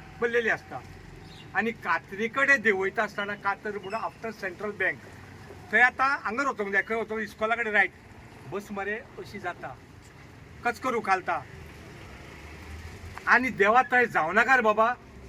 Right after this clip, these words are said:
आनी बस तर ते उज्जे सायडीक वयता आसतना, उज्जे सायडीक येता आसतना दाये सायड जाता.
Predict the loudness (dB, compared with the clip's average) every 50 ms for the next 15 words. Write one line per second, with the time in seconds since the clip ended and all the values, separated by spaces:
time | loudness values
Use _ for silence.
0 | -16 -14 -2 2 2 2 2 2 -2 0 0 0 0 0 0 -2 0 0 0 0
1 | 0 -2 -2 0 0 0 0 0 -2 -2 -2 -2 -2 -2 -2 -2 -4 -6 -6 -6
2 | -8 -6 -4 -4 -4 -2 -2 -4 -6 -6 -8 -8 -6 -6 -6 -4 0 2 2 2
3 | 2 0 -4 -4 -4 -4 -4 -6 -8 -8 -10